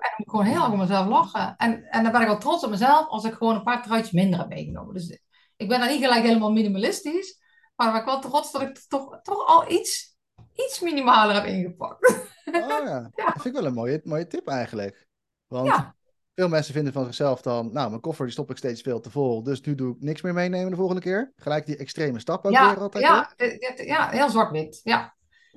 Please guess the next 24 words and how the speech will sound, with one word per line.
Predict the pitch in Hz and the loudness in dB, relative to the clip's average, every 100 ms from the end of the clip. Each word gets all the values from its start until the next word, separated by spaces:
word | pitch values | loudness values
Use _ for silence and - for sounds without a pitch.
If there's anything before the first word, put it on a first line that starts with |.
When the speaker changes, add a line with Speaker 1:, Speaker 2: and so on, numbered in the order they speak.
| _ | _
Speaker 2:
Heel | - 147 | -10 -2
zwart-wit. | 147 135 180 - | -2 0 -2 0
En | 156 | 0
dat | 151 | 2
het | 151 | 2
ook | 180 170 | -2 0
gewoon | 165 156 | 0 0
een | 151 | 0
truitje | 156 151 143 | -2 -4 -2
minder | 151 147 | -2 -2
mag, | 113 92 | -4 -8
dat | 117 | -8
is | 110 | -6
ook | 117 | -6
gewoon | 117 90 | -6 -12
goed. | - - | -12 -6
En | 392 | 0
Speaker 1:
Ja. | 508 | 2
Speaker 2:
dat | 151 | 2
je | |
daar | 147 147 | 2 2
dan | 156 | 0
nog | 160 | -4
steeds, | - 185 165 - | 2 2 2 -2